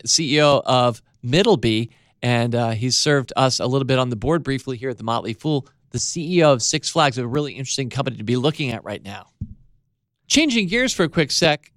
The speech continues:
Emily, speaking of amusing, was being on Survivor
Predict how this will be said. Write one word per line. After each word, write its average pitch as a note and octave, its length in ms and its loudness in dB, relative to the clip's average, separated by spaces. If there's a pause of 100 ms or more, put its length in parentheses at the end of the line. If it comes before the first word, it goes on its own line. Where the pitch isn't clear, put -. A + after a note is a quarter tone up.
Emily, E3+ 300 2
speaking A#3+ 240 0
of F#3+ 80 2
amusing, E3+ 500 2
was G#3 340 4
being C4 380 0
on C4 180 0
Survivor F#3+ 800 0